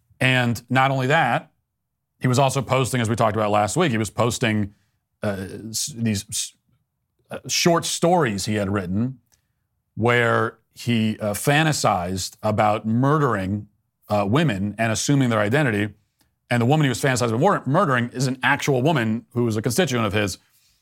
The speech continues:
So we knew about that, and now we also find out that he was apparently, according to the report, uh, taking photos of local women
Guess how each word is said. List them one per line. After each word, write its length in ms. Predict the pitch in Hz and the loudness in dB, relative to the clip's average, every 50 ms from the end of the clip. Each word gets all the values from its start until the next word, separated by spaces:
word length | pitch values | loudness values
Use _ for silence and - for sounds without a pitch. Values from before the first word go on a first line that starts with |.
| _ _ _ _ _ - | _ _ _ _ _ -8
So 120 | - - 135 | -4 0 2
we 60 | 127 | 2
knew 120 | 151 180 | 4 4
about 240 | 160 139 127 123 113 - | 4 4 2 2 2 0
that, 300 | 165 160 151 143 139 - | 2 2 2 2 0 -2
and 120 | 127 123 | -2 0
now 160 | 123 127 127 127 | 2 2 2 2
we 100 | 123 120 | 2 0
also 260 | 117 117 110 120 104 | 0 0 0 -2 -4
find 260 | 90 110 107 98 104 | -2 0 0 0 2
out 220 | 101 95 95 98 | 0 0 -2 -2
that 160 | 101 - 92 - | -2 -2 -2 -2
he 100 | 107 98 | -2 -2
was 320 | 101 98 90 82 - - _ _ _ _ _ _ _ _ _ _ _ _ - | -2 -2 -4 -6 -8 -14 _ _ _ _ _ _ _ _ _ _ _ _ -6
apparently, 520 | 104 95 113 117 113 113 107 101 98 95 | -4 0 0 2 2 2 0 0 0 -2
according 260 | 92 - 113 107 101 95 | -2 -2 -2 -2 -2 -2
to 80 | - | -4
the 60 | 95 95 | -4 -6
report, 540 | 90 - - 160 151 131 117 113 - - _ _ _ _ _ _ _ _ _ - - _ _ _ _ _ _ - | -6 -4 0 0 2 2 2 0 -2 -6 _ _ _ _ _ _ _ _ _ -20 -20 _ _ _ _ _ _ -4
uh, 160 | 113 110 101 | -2 -2 -2
taking 400 | 87 - 127 131 123 - 113 104 | -2 0 0 0 0 0 -2 -2
photos 580 | - - 156 185 180 120 104 98 92 90 - - - | 2 2 2 2 2 2 -2 -2 -4 -6 -8 -6 -2
of 360 | 101 104 101 98 92 82 - - | 0 0 0 0 -2 -4 -4 -2
local 300 | 113 104 104 92 - 98 | -2 -2 -2 -2 -2 -2
women 420 | 98 98 92 92 90 92 95 104 | -2 -2 -2 -2 -2 -4 -4 -6